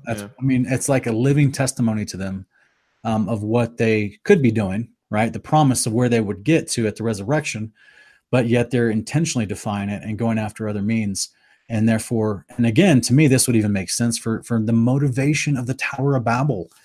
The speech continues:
Speaker 1: If you've got Noah post-flood telling his kids, as well as Shem, Ham, and Japheth, who were all pre-flood and had seen the tower and seen the Garden of Eden on the ground and how it reached up into the heavens and how it was extracted. And then suddenly afterwards, you've got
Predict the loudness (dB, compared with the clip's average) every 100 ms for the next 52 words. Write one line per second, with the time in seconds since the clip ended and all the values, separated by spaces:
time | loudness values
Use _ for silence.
0 | _ _ -2 2 4 4 4 4 6 4
1 | 0 0 0 0 -2 -2 -2 -4 -4 0
2 | 4 4 2 2 4 4 2 -4 -8 _
3 | -2 4 6 8 6 4 4 4 4 2
4 | 2 2 2 2 -2 -6 -14 _ 2 4
5 | 4 4 2 4 4 4 -2 -2 -6 -12
6 | _ _ _ _ _ 0 2 2 2 4
7 | 4 2 0 0 -2 -2 0 2 4 4
8 | 2 0 0 0 0 -2 -4 -4 -4 -4
9 | -6 _ -8 -2 -2 0 -4 -4 -4 -4
10 | -2 -4 -4 -4 -4 -4 -4 -6 -12 _
11 | _ _ _ _ 2 4 4 4 4 2
12 | -2 -2 2 2 2 0 -2 -6 _ _
13 | _ 6 6 6 4 6 6 4 2 0
14 | 2 0 0 0 2 4 4 2